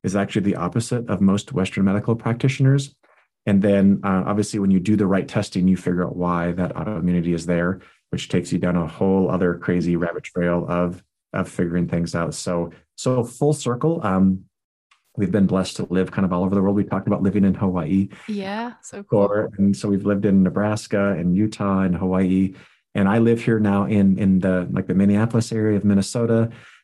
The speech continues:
Speaker 1: Uh, I am married to a drop dead gorgeous woman that has, uh, her and I have five babies together, aging from eighteen down to five, and life is busy and it's good.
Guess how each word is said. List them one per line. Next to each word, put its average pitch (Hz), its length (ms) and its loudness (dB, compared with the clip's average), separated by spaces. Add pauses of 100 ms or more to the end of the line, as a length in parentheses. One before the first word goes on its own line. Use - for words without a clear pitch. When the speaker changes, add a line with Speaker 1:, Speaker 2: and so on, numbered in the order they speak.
(140)
Speaker 1:
Uh, 92 300 2
I 95 160 0
am 92 220 4
married 98 280 2
to 98 240 0
a 92 60 2
drop - 640 -4
dead 95 200 0
gorgeous 95 460 -2
woman 101 540 2
that 95 180 0
has, 92 300 -2
uh, 92 100 -6
her 107 160 0
and 98 120 4
I 95 100 2
have 90 360 -2
five 101 240 -2
babies 123 380 2
together, 139 440 0 (420)
aging 104 540 2
from 90 380 -2
eighteen 107 500 0
down 95 300 2
to 95 80 0
five, 98 480 -2
and 90 260 -2
life 98 220 -2
is 87 100 -2
busy 131 640 2
and 92 160 0
it's - 140 -6
good. 110 520 0